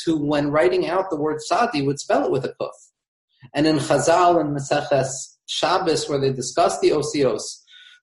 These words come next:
there's a, a direct correlation between the os tzadi and the os, and the word tzaddik. So we see that there is a connectivity between the tzadi and the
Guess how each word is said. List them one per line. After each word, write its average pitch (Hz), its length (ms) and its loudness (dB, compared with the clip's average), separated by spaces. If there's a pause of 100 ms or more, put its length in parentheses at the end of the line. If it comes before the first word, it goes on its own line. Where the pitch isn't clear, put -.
there's 147 300 2
a, 139 320 4
a 135 80 2
direct 139 600 2
correlation 190 520 2
between 147 260 -2
the 143 100 2
os 131 320 -2
tzadi 131 380 0
and 120 100 -4
the 113 120 0
os, - 400 -8
and 127 120 -2
the 127 60 0
word 123 220 4
tzaddik. 117 500 -2
So - 180 -6
we 151 120 -2
see 247 260 0
that 170 200 0
there 160 120 2
is 147 160 -2
a 131 280 0 (260)
connectivity 175 600 0
between 131 360 -2
the 117 80 -8
tzadi 127 500 -2
and 117 100 -6
the 104 80 -16